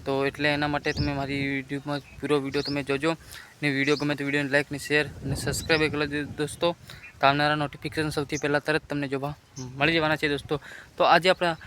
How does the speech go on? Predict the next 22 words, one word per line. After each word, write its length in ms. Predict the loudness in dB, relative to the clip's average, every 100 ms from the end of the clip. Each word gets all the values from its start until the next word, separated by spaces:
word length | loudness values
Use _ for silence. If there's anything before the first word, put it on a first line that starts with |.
| -18 -6
એવા 140 | 4 4
સિંગર, 400 | 4 2 4 4
વાયરલ 300 | 6 6 4
સિંગરના 440 | 2 -2 0 -2
જોરદાર 380 | 0 0 4 2
આપણે 300 | 2 0 -2 -6 -14 -18 -6
ટીમલીનું 420 | -2 0 0 -2 -4 -6
અપડેટ 340 | 0 0 0
નવું 180 | -2 0
લઈને 180 | 0 0
આવી 160 | -2
ગયા, 220 | -2 -2 -4 -6 -2
આવી 180 | -2
ગયા 140 | 0 -2
છે 120 | -2
દોસ્તો. 400 | -4 -6 -6 -8 -8 -6 -2 2
તો 60 | 4
આજે 140 | 4
વાત 220 | 4 2
કરી 180 | 0 -4
કે 180 | -2 -2
તમે 340 | -2 -2 -6